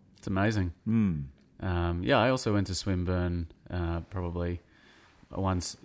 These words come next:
Speaker 1: it had been switched to V C A and then the new Swinburne opened,
Speaker 2: Mm.
Speaker 1: uh, before, between when you would have been there, but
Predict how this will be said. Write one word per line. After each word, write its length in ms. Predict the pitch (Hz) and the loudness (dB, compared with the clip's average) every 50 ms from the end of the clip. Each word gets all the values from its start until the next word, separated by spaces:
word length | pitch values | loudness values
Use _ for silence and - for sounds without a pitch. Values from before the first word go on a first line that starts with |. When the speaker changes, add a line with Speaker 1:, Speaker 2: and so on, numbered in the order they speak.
| - | -12
Speaker 1:
it 160 | - - 95 | -10 -8 -6
had 100 | 90 85 | -6 -4
been 420 | 87 95 90 87 87 87 87 85 85 - _ | -2 -2 -2 0 0 -2 -2 -4 -6 -8 _
switched 320 | - - - 104 90 - - | -10 -6 -4 -4 -4 -4 -6
to 60 | 92 | -4
V 180 | 85 95 92 | 0 0 0
C 200 | 90 - - 98 | 0 0 0 0
A 100 | 90 90 90 | 0 2 2
and 240 | 87 90 87 87 87 | 2 0 0 0 0
then 360 | 87 87 87 87 87 87 82 82 | -2 -2 -2 -2 -4 -4 -4 -4
the 60 | 90 | 0
new 160 | 95 104 110 | 0 2 0
Swinburne 460 | 98 - 104 92 87 85 87 85 82 | 0 0 -2 -2 -2 -2 -2 -2 -2
opened, 420 | - - 85 - - 92 101 107 - _ - | -4 -6 -6 -6 -6 -6 -6 -8 -10 _ 0
Speaker 2:
Mm. 300 | 98 104 123 139 143 85 | 2 4 4 6 4 4
Speaker 1:
uh, 340 | 82 82 85 85 87 87 85 85 - - - - - - - - - _ _ _ _ _ - - _ _ _ - | 4 2 2 0 0 0 -2 -4 -6 -12 -20 -20 -20 -20 -20 -20 -20 _ _ _ _ _ -20 -20 _ _ _ -10
before, 300 | 104 98 90 - 92 - - 64 - - - | -8 -8 -6 -6 -6 -6 -8 -10 -14 -12 -10
between 360 | - - - - 101 95 90 | -8 -10 -4 0 0 2 2
when 140 | 90 87 85 92 | 2 0 2 4
you 120 | 107 127 | 4 6
would 100 | 120 98 | 6 4
have 100 | 87 80 | 4 2
been 220 | 87 87 85 85 | 0 0 0 2
there, 180 | 82 87 90 95 | 2 2 2 2
but 480 | 85 82 90 87 87 90 - - - | 2 2 2 4 4 2 2 -2 -8